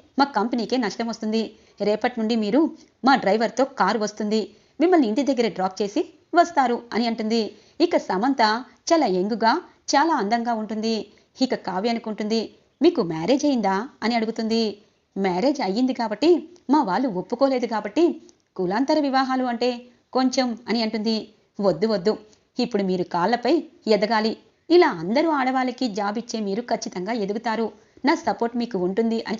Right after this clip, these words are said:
చెప్పి ఉద్యోగ టైమింగ్స్ అయిపోవడంతో ఇక కావ్య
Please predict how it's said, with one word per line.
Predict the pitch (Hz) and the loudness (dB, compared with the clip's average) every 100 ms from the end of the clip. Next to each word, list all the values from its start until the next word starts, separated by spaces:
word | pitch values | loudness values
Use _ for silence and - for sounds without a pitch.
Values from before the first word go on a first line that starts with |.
| 240 | -6
చెప్పి | 226 185 180 214 233 - _ | -4 -2 -2 -4 -8 -18 _
ఉద్యోగ | 208 226 330 349 | -4 -2 -2 0
టైమింగ్స్ | 262 208 226 254 - | -2 -2 -2 -4 -6
అయిపోవడంతో | 175 185 240 226 208 196 214 302 - _ 285 | -8 -4 -4 -4 -4 -2 -2 -4 -8 _ -2
ఇక | 311 | -2
కావ్య | 285 - 180 233 208 202 | -2 0 0 2 2 0